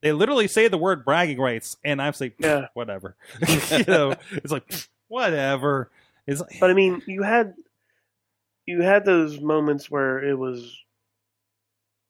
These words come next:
Speaker 2: a big storyline related.
Speaker 1: Mm-hmm.
Speaker 2: Then you also had, like, the Doinks versus the Lawlers.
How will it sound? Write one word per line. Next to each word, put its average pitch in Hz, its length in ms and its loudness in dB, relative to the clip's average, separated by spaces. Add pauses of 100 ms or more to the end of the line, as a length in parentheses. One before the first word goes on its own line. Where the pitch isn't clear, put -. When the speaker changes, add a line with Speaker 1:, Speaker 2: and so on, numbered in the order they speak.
(440)
Speaker 2:
a - 20 -20
big 143 400 -2
storyline 139 640 -2
related. 131 480 0 (260)
Speaker 1:
Mm-hmm. 117 440 -20
Speaker 2:
Then 220 220 4
you 240 80 -4
also 214 280 0
had, 180 300 2
like, 147 320 -2 (2750)
the 165 100 -4
Doinks 160 580 0
versus 156 420 -2
the 147 100 -2
Lawlers. 143 540 -4